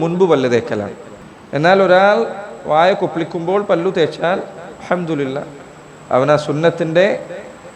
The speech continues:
ഒരു ഭാഗം ലഭിക്കുന്നതാണ്. ഗസ്ലുൽ കഫൈൻ, രണ്ടു കൈകളും കഴുകുക, അഫ്വാൻ, രണ്ട് കൈപ്പത്തികളും കഴുകുക എന്ന്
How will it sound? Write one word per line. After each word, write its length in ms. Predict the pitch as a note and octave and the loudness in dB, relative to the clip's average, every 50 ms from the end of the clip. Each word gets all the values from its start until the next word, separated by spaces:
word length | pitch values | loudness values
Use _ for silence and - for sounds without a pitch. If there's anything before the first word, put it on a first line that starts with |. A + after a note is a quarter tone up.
| - - - - - | -20 -20 -14 -6 -2
ഒരു 120 | C#3 C#3+ | 0 0
ഭാഗം 480 | C#3+ B2 C3+ C3+ C#3+ D#3 D#3+ D3+ F3+ F#3+ G3+ D3 D#3 - - F#3 - - - - - | 2 4 4 4 4 4 4 2 0 0 0 -6 -10 -14 -14 -16 -16 -16 -18 -12 -6
ലഭിക്കുന്നതാണ്. 720 | B2+ B2+ B2 B2 A#2+ - - F3+ E3+ F3 C#3 A#2 - - - - E3+ - - - - - - - - - - - - - - - - - - - - - - - - - - - C#3 C3 | -4 -2 -2 -2 -4 -2 -2 0 2 2 2 2 0 -4 -10 -12 -14 -16 -16 -18 -20 -20 -20 -20 -20 -20 -20 -20 -20 -20 -20 -20 -20 -20 -20 -20 -20 -20 -20 -20 -18 -8 0 2 4 6
ഗസ്ലുൽ 460 | D#3 F3+ F3 - - D3+ D#3 D3 B2+ - - | 6 4 2 0 -2 -2 0 -2 -2 0 -2
കഫൈൻ, 500 | C3+ B2 - - - C#3 C#3 C3 A#2+ G#2 G2+ - - - - | -2 -2 -2 -4 0 0 2 2 0 -2 -4 -8 -12 -8 -4
രണ്ടു 360 | B2 C3 C3 C3+ D3 D3 E3 D#3 - | -2 -2 0 0 -2 -2 -2 0 2
കൈകളും 500 | C3+ B2+ C3 B2+ B2 C#3 C#3+ D#3 F3 G3 G#3 - C#3 C#3 D#3+ F3+ G3+ - - - - - - - - - | 2 2 2 2 2 0 2 2 0 -2 -4 -6 -8 -12 -14 -14 -16 -18 -20 -20 -20 -20 -20 -20 -8 0
കഴുകുക, 400 | - C3+ C3 C3+ C3+ C#3+ C#3 B2 A#2+ A#2 - B2+ - - C3 A#2+ | 2 4 6 6 4 4 4 4 2 2 2 0 -2 -2 -4 -4
അഫ്വാൻ, 240 | - - B2 G#2+ G#2 A2+ A#2 | -2 -2 -2 -2 -2 0 0
രണ്ട് 180 | B2+ C#3 C#3+ D3+ - | 0 0 0 0 2
കൈപ്പത്തികളും 640 | - C3+ C3+ C3 - D3+ D3+ - D#3+ D3+ F3 F3 F#3+ F3 - | 2 2 2 2 0 0 0 2 0 2 2 2 0 2 2
കഴുകുക 360 | D3 C3 C3 B2+ C#3 C3 C3 A#2+ A2+ G#2+ G2+ | 2 2 2 2 2 2 4 2 2 0 -2
എന്ന് 180 | G2+ G2 G#2 | -4 -6 -8